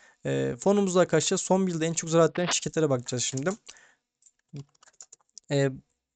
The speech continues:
Baidu bir şirketimizin ismi. Bakalım bulabilecek miyiz? Bu şekilde bulamıyoruz galiba. Şöyle bakayım.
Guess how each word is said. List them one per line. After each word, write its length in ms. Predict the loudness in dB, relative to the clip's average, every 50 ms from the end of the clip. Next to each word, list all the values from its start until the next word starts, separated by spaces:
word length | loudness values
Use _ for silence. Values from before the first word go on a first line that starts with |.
| _ _ -16
Baidu 680 | -4 2 6 8 8 8 8 6 6 4 4 4 2 -2 _ -10
bir 140 | -6 -4 -2
şirketimizin 800 | 0 0 -2 -2 0 0 -2 0 -2 -4 -2 -2 -2 -4 -4 -2 2
ismi. 400 | 6 6 6 6 6 2 0 -2 -2 -8 -18 _ _ _ -16 -16 -12 _ -6
Bakalım 400 | -6 -4 -2 -2 -2 -2 -2 -2
bulabilecek 500 | 0 0 0 0 -2 -4 -6 -6 -6 -6
miyiz? 260 | -8 -6 -4 -4 -4 -4 -6 -8 -10 -12 _ -12
Bu 40 |
şekilde 380 | -10 -8 -6 -4 -2 -2 -2 -2
bulamıyoruz 560 | -2 -2 -2 -2 -2 -2 -4 -8 -10 -12 -12 -10
galiba. 460 | -8 -8 -8 -8 -8 -8 -8 -8 -10 -12 _ _ _ _ _ _ _ _ _ _ _ _
Şöyle 540 | -16 -14 -12 -10 -6 -4 -4 -4 -4 -4 -6
bakayım. 480 | -8 -10 -12 -10 -10 -10 -10 -10 -12